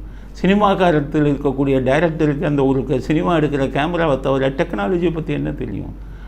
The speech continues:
அன்னைக்கு கொண்டாந்து சினிமா நடிகை அவங்க சம்மந்தப்பட்டவங்கள படம் எடுக்க வச்சாரு. இதெல்லாம் சாதனையாக நினைக்கிறாரா தயாநிதி மாறன்? இதெல்லாம் எப்படி நீங்க வெளியில சொல்றீங்கங்கிறது எனக்கு கே-, உங்களுக்கு தான் அசிங்கம்.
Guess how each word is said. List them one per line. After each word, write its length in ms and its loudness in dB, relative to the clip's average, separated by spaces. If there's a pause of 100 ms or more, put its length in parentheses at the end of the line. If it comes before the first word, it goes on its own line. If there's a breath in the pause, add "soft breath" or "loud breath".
(100)
அன்னைக்கு 320 4
கொண்டாந்து 280 4
சினிமா 400 2
நடிகை 320 2
அவங்க 220 0
சம்மந்தப்பட்டவங்கள 840 0
படம் 220 -2
எடுக்க 220 0
வச்சாரு. 380 -2 (320 loud breath)
இதெல்லாம் 360 8
சாதனையாக 640 6
நினைக்கிறாரா 960 2 (360 loud breath)
தயாநிதி 460 6
மாறன்? 360 0
இதெல்லாம் 360 4
எப்படி 320 2
நீங்க 340 2 (360 loud breath)
வெளியில 380 6
சொல்றீங்கங்கிறது 680 2
எனக்கு 400 0
கே-, 120 2
உங்களுக்கு 440 0
தான் 240 2
அசிங்கம். 420 -2